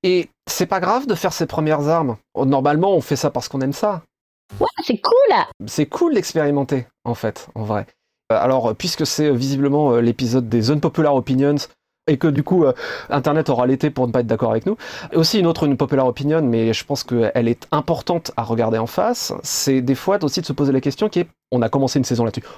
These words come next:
Speaker 1: pourquoi écrire ? Est-ce que, qu'on est prêt à faire toutes les concessions pour voir son nom sur la couverture ?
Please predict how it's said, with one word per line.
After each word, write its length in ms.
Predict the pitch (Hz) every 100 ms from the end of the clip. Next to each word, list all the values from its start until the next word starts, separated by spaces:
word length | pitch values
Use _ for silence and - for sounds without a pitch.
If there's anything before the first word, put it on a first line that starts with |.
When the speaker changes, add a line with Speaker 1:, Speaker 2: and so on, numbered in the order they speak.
| _
Speaker 1:
pourquoi 320 | - - 294
écrire ? 380 | 233 - 247 120 - _ _ _
Est-ce 180 | 151 -
que, 220 | 233 214 - _
qu'on 100 | 180
est 80 | 185
prêt 140 | 196
à 20 | 180
faire 220 | 151 -
toutes 180 | 262 -
les 100 | 254
concessions 560 | 214 - 185 - 170 - - _ -
pour 120 | 123
voir 280 | 123 214 -
son 240 | - 175
nom 200 | 175 165 - _ _ -
sur 520 | - - 180 135 - _ _ _ -
la 80 | 127
couverture ? 640 | 139 127 - - 262